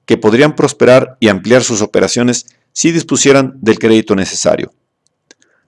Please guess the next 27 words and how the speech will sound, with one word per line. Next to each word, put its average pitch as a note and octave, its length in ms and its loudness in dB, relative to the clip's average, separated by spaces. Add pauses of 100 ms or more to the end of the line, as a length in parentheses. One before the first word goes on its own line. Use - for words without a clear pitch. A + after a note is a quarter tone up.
(200)
La G2 120 2
banca, D#3 480 0 (240)
sin F2 200 -8
embargo, A2+ 520 0 (520)
como F#2+ 240 -4
quiera F3+ 280 4
que D3+ 140 4
los A#2 160 -2
prestatarios - 800 0 (920)
no C3 200 4
devuelvan B2+ 400 4
los G2 140 -4
créditos C3 560 -2
que A2 120 -8
en F#2+ 40 -6
su F2+ 140 -8
día B2 180 2
se A#2+ 140 -4
les F#2+ 160 -4
concedió, A2 540 -2 (520)
se - 180 0
ve D#3+ 100 4
imposibilitada D#3 840 2
para B2 180 2
conceder B2+ 400 0
nuevos C#3 300 0
préstamos C3 600 -2